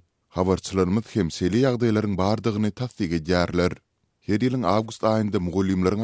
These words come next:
arasynda sapak sany sagat üstünde gowuk galmagyl turýar. Özleriniň gurrun bermeklerine görä, okuw sagatlary mugallimleriň arasynda deň derman bölünmeýär. Kim öň mektep direktoryna pul berip ýetişen bolsa, şolaryň sagady köp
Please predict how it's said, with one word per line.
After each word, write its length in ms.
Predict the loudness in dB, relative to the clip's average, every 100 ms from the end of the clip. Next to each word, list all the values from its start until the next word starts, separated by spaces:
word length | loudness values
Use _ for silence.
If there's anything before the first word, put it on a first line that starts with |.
| -4
arasynda 340 | -4 -6 -6
sapak 380 | -6 -8 -8 -4
sany 500 | 0 0 4 4 2 _ _
sagat 300 | 0 0 0 -6
üstünde 320 | -8 -4 -2
gowuk 340 | 0 0 -2 -2
galmagyl 440 | -2 -2 -4 -4
turýar. 500 | -4 -2 2 2 0 -6 _ _ -2
Özleriniň 560 | 0 2 -2 -2 -2
gurrun 280 | -2 -2 0
bermeklerine 640 | 0 0 -2 -2 0 0 2
görä, 280 | 4 2 0 _ _
okuw 260 | -12 -8 -6
sagatlary 540 | -2 -2 -2 -4 -6
mugallimleriň 640 | -2 0 0 0 0 0 -2
arasynda 560 | -2 -4 -4 2 2 2 _ _ 0
deň 220 | 0 2
derman 440 | 0 0 0 -2 -2
bölünmeýär. 800 | -2 -2 0 -2 0 2 2 0 _ _ -12
Kim 160 | -2
öň 160 | 0 0 0
mektep 360 | -4 -2 -8 -2
direktoryna 560 | 0 0 -2 -4 -4
pul 240 | -4 -6 -2
berip 240 | -2 -2
ýetişen 420 | -8 -6 -4 -2
bolsa, 440 | 0 -2 2 2 0 _ _
şolaryň 420 | -2 2 2 0
sagady 420 | -4 -2 -2 -2 -6
köp 240 | -8 -10